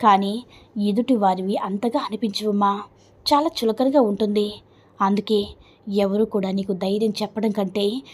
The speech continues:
నీకు నువ్వుగా ధైర్యం చెప్పడం అలవాటు చేసుకో. అప్పుడే నువ్వు ధైర్యంగా ముందుకు వెళ్ళగలవు. ఇతరుల మీద ఆధారపడితే వాళ్ళు నిన్ను చులకన చేసి హేళన చేస్తారమ్మా. నీకైనా మంచి ఉపాయాన్ని అస్సలు అందించరు తల్లి.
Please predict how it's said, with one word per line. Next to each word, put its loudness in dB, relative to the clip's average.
నీకు 8
నువ్వుగా 4
ధైర్యం -6
చెప్పడం 0
అలవాటు 0
చేసుకో. 0
అప్పుడే 4
నువ్వు -2
ధైర్యంగా -2
ముందుకు 0
వెళ్ళగలవు. 0
ఇతరుల 2
మీద -2
ఆధారపడితే -4
వాళ్ళు 2
నిన్ను 2
చులకన -2
చేసి -2
హేళన -4
చేస్తారమ్మా. -2
నీకైనా 4
మంచి 0
ఉపాయాన్ని -2
అస్సలు -2
అందించరు -2
తల్లి. -2